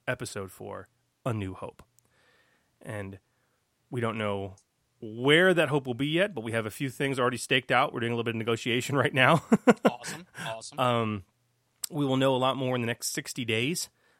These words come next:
Speaker 1: um, uh, with the possibility of a venue that's gonna be, uh, maybe hopefully a lot closer to the airport,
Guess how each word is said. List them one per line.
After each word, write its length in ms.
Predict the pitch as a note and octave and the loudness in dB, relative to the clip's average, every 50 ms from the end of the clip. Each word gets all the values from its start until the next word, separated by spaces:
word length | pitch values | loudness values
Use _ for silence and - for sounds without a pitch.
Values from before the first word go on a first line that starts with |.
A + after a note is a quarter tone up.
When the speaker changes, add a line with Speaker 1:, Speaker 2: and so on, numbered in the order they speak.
| _ _ - | _ _ -12
Speaker 1:
um, 560 | - A2+ A2+ A2 A2 G#2+ G#2 G2+ G2+ G#2 A2 _ _ _ _ _ _ _ _ _ - | -8 -6 -4 -4 -4 -4 -6 -6 -8 -10 -14 _ _ _ _ _ _ _ _ _ -4
uh, 180 | B2+ A#2 A2 G#2 | -2 0 0 0
with 120 | A#2+ A#2+ - | -2 -4 -10
the 60 | - | -8
possibility 640 | - - C3+ C3+ B2+ - B2 A#2 B2+ B2 B2+ B2+ B2+ | -2 0 0 0 0 -4 -6 -6 -6 -6 -4 -6 -6
of 120 | B2 A2+ G#2+ | -8 -8 -10
a 40 | |
venue 380 | G2+ G2 A#2+ A#2 B2 B2 B2 B2 | -6 -4 -4 -2 -2 -2 -4 -6
that's 180 | A2 A2+ - - | -8 -10 -12 -8
gonna 180 | - B2+ A2+ | -6 -6 -6
be, 500 | A2 A#2 A2+ A2+ A2+ A2 A2+ A2 A2+ A2+ - | -6 -6 -6 -6 -4 -4 -4 -6 -6 -6 -6
uh, 340 | A2 G#2 G#2 G#2 G#2 G2+ G#2 A2+ | -6 -4 -4 -2 -2 -4 -4 -4
maybe 200 | A#2 B2 C#3 C#3+ | -6 -8 -8 -6
hopefully 280 | C#3 E3 - - C#3 | -6 -6 -6 -4 -4
a 20 | B2 | -4
lot 140 | A#2+ G#2+ | -4 -6
closer 240 | - - C3 - - | -6 -8 -8 -8 -8
to 60 | A2 | -8
the 100 | G2+ G2+ | -8 -8
airport, 320 | G2 F#2+ - - - _ | -8 -8 -10 -14 -20 _